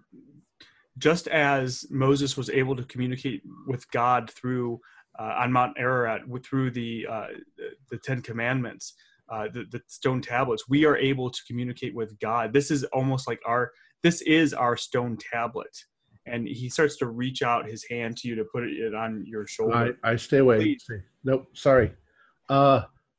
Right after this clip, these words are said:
Speaker 2: there are thirty-five of those stones around the town, and people are worshiping every god you can imagine. I say they all believe that it's God. It's the devil. It's a trick."
Speaker 1: He says, "They, they will find the truth, my son. Trust me.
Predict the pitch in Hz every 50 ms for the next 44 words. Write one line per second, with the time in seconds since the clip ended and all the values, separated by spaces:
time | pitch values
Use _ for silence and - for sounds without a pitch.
0 | - - 147 139 135 123 107 - - 170 170 165 180 160 151 - 180 175 180 160
1 | 139 123 107 107 113 110 104 92 - - - 127 113 113 104 92 - 107 120 120
2 | 120 123 113 107 - - 139 131 127 120 110 104 95 - _ _ _ _ _ -
3 | 110 95 - 165 160 151 151 156 139 135 123 131 139 131 - 156 143 - 131 127
4 | 135 127 135 113 131 139 123 98 92 131 123 131 135 139 135 117 123 123 - -
5 | 139 127 127 131 127 127 123 101 - 95 87 87 85 _ _ _ _ _ _ _
6 | _ _ _ _ _ _ _ _ _ - 113 107 - - 135 127 117 127 123 127
7 | 143 147 120 127 127 131 135 135 113 117 123 123 117 95 - - - 131 120 117
8 | 104 95 95 - - 127 - - - 135 113 - 135 135 131 123 127 123 123 -
9 | - 110 - - - - - - 143 117 - - _ - - _ _ _ _ _
10 | _ _ _ - - _ _ _ _ _ - - - 117 113 110 - 135 139 123
11 | - - - 131 135 147 160 165 156 - - 147 143 139 139 131 117 113 104 -
12 | - 127 123 110 - - _ - 107 101 104 - 113 107 95 95 98 - _ _
13 | - - 139 135 135 - - 127 107 82 - -